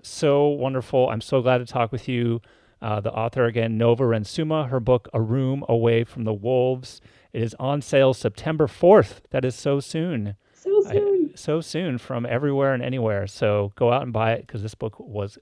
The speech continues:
Speaker 1: great. Thanks again for coming on, Nova.
Speaker 2: Thank you so much for having me, and thank you for these great questions.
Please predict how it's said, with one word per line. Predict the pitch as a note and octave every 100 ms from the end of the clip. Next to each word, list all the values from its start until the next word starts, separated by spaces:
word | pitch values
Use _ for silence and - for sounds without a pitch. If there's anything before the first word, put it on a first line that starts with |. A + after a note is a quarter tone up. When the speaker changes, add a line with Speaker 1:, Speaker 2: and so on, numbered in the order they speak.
| -
Speaker 1:
great. | F#2+ G2+ G2 - _ _ _ -
Thanks | B2+ D3+
again | C3+ C3
for | C#3
coming | C3+ A#2+ G#2+
on, | G#2
Nova. | G2 G2 G2 G#2 _ _ _ _ -
Speaker 2:
Thank | C#4 C#4
you |
so | C#4 C#4
much | C4 B3+
for | B3+
having | A3 G#3+ G#3+
me, | G3+
and | G3 G#3
thank | A#3
you | B3
for | B3
these | G#3+ G#3+
great | - F#3+ -
questions. | - G3+ - - - - -